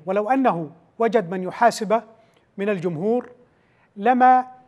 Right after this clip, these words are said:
أطلق هذه العبارات. وكان الدكت-، الأستاذ العقاد كان يقول دائما أن العرب، آه، يعني كثيري الكلام، يصرفون كلاما كثيرا لأنهم،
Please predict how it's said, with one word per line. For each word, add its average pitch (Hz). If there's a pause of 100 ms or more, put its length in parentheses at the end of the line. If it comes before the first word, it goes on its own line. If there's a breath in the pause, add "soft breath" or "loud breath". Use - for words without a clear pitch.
أطلق 233
هذه 208
العبارات. 202
وكان 208
الدكت-، 175
الأستاذ 180
العقاد 180
كان 185
يقول 175
دائما 175
أن 156
العرب، 180 (800 soft breath)
آه، 202
يعني 175
كثيري 233
الكلام، 208
يصرفون 202
كلاما 202
كثيرا 214
لأنهم، 214